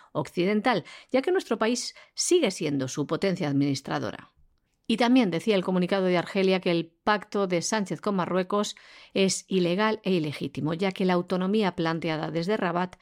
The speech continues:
plantea una política colonial de hechos consumados mediante argumentos falaces. Y Argelia no solo rompía el Tratado de Amistad con España,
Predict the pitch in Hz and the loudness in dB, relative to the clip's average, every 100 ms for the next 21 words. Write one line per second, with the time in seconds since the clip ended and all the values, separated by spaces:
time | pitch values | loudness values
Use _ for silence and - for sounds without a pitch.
0 | - - - - 175 180 175 202 170 - | -20 -20 -20 -4 2 2 2 2 0 -2
1 | - 247 262 240 165 156 143 147 147 - | 0 2 2 0 -4 -4 -6 -8 -8 -2
2 | 190 180 160 190 233 262 - 180 185 190 | 0 0 0 0 -2 -2 -4 -2 -2 -2
3 | 180 - 226 - 185 196 214 - - - | -8 -4 -4 -2 -2 0 -2 -6 -16 -6
4 | - 240 220 220 214 190 170 180 165 147 | 0 2 2 0 0 0 2 0 0 -4
5 | - 139 123 123 - - - - _ _ | -6 -6 -6 -8 -8 -6 -6 -8 _ _
6 | _ - 226 214 - 233 156 135 165 190 | _ 0 2 2 2 0 2 0 0 2
7 | 175 175 175 156 190 165 160 160 170 165 | 2 2 0 2 2 2 -2 -2 0 0
8 | 165 156 - 185 - 214 185 - 165 180 | 0 0 -2 -6 -2 -2 -2 -2 -4 -2
9 | 170 | -4